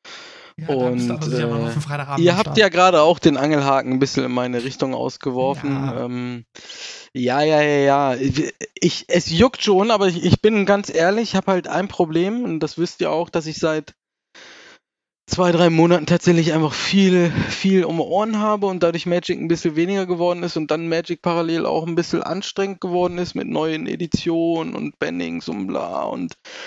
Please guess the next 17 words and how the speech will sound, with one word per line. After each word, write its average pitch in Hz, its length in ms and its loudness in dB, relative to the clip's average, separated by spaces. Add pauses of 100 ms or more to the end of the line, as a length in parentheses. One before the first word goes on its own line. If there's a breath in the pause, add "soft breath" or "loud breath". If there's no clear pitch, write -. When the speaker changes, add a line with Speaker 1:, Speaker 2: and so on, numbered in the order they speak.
(160 loud breath)
Speaker 2:
wenn 175 180 -2
einem 165 300 -4
irgendwie 180 260 -2
da 185 140 0
mal 185 160 0
so 175 60 0
ein 175 80 -2
bisschen 190 200 0
der 160 140 2
Drive 156 440 0
fehlt, 175 480 0
dran 214 220 2
zu - 160 -2
bleiben 143 520 0 (840)
an 147 240 -2
einem 143 100 -2
Format, 165 720 0